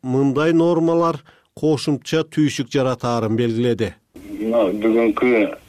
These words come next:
Speaker 2: жумушсуздукту эсепке ала турган болсок, көбүнчө жалдамдуу иштегендер, мисалы үчүн, айрыкча айыл чарбасындачы.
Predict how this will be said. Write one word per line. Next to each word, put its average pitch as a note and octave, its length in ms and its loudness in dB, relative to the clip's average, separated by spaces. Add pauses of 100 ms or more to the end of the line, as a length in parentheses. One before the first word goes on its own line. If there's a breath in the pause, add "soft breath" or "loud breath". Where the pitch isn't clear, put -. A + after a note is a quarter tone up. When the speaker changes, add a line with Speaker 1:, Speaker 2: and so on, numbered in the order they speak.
(100)
Speaker 2:
жумушсуздукту G#2 800 -2
эсепке - 320 -4
ала F#2 100 0
турган F2+ 300 -2
болсок, D#2+ 560 0 (260)
көбүнчө F#2+ 400 0
жалдамдуу F#2+ 460 0
иштегендер, F#2 480 0
мисалы F2 240 -2
үчүн, F2+ 180 -4
айрыкча F#2 380 0
айыл E2 260 0
чарбасындачы. E2 720 -4